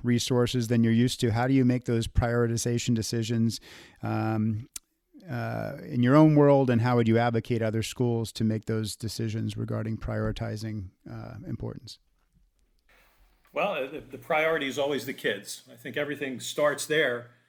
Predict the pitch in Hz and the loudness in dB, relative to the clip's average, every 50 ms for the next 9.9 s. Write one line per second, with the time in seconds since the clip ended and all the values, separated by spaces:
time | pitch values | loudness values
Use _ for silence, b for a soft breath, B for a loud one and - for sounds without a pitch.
0 | b b b b - 120 117 127 127 - - 143 120 113 117 131 135 131 127 120 | b b b b -12 -8 -4 -4 -4 -4 -6 -6 -8 -8 -6 -6 -6 -6 -6 -8
1 | - - 131 120 123 - - - 139 123 110 107 - - - 165 160 156 123 98 | -8 -6 -6 -6 -6 -8 -12 -20 -16 -14 -12 -10 -8 -6 -4 -2 -2 -2 -2 -4
2 | 98 - - - - _ _ _ _ _ _ _ _ _ _ - - 143 135 110 | -6 -10 -16 -16 -18 _ _ _ _ _ _ _ _ _ _ -10 -6 -4 -4 -2
3 | 113 143 139 135 123 127 120 - - 139 131 127 120 113 117 139 139 135 135 127 | 0 2 0 0 0 -4 -6 -2 0 0 2 0 0 -2 -4 -2 -2 -2 0 0
4 | 131 127 127 - - 139 135 127 143 139 135 131 135 135 131 143 139 135 131 - | -2 -2 -2 -2 -4 -4 -4 -4 -4 -6 -6 -6 -8 -6 -2 -2 -2 -2 -2 -6
5 | b b b b b b - 202 185 175 139 - - - 143 120 113 113 101 - | b b b b b b -2 -2 -2 -2 -2 -4 -6 -6 -6 -6 -6 -6 -6 -2
6 | 156 147 135 113 117 113 104 101 98 101 95 101 107 104 95 - - - - 117 | 0 0 0 0 -2 -4 -6 -6 -10 -12 -14 -14 -16 -16 -16 -16 -16 -18 -16 -16
7 | - - - 131 113 120 123 123 113 107 107 107 101 98 98 113 110 107 110 120 | -10 -6 -2 0 0 2 0 0 -2 -4 -6 -8 -12 -12 -10 -8 -8 -6 -8 -8
8 | - _ _ _ _ _ _ _ _ _ _ - 113 117 - - 131 120 123 123 | -12 _ _ _ _ _ _ _ _ _ _ -14 -12 -8 -6 -4 -2 -2 -4 -6
9 | 120 - - - - 123 117 123 139 151 135 127 123 127 120 113 117 | -8 -12 -18 -20 -18 -14 -14 -12 -12 -10 -10 -8 -4 -4 -4 -4 -4